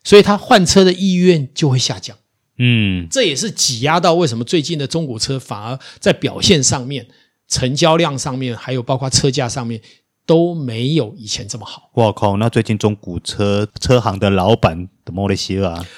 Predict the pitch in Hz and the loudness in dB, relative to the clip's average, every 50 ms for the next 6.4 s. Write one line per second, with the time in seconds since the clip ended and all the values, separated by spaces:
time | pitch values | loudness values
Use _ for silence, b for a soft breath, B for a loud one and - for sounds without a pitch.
0 | B B - 175 180 170 170 165 - 226 240 226 262 208 160 131 113 - 196 151 | B B 2 4 6 6 6 4 4 2 2 4 4 4 4 4 4 2 0 2
1 | 139 143 131 175 151 131 120 - - - - - - 92 95 - - - - - | 0 -2 -2 -4 -4 -4 -6 -6 -8 -10 -12 -14 -18 -18 -18 -18 -18 -20 -20 -10
2 | 240 151 143 135 - 190 214 233 208 - - - - 156 175 160 - - - 104 | -6 -4 -2 2 4 6 6 6 4 4 0 -4 -2 -2 -2 -2 -2 -2 -2 -2
3 | 196 139 107 120 127 - - - 104 107 127 147 139 139 151 147 - - 117 107 | -2 -2 -4 -6 -4 -4 -6 -6 -6 -6 -4 -4 -2 -2 -4 -4 -6 -8 -8 -8
4 | 104 104 101 110 - - 151 127 101 95 - - - - 101 107 117 - 135 120 | -10 -10 -10 -8 -6 -4 -4 -4 -6 -4 -2 -2 -2 -2 -4 -8 -8 -8 -8 -6
5 | 135 135 - - - 139 - _ - 170 151 107 - _ _ _ _ _ _ _ | -2 0 2 2 2 0 -4 _ -4 -2 -2 -2 -4 _ _ _ _ _ _ _
6 | _ _ _ - - - - - | _ _ _ -20 -18 -18 -18 -20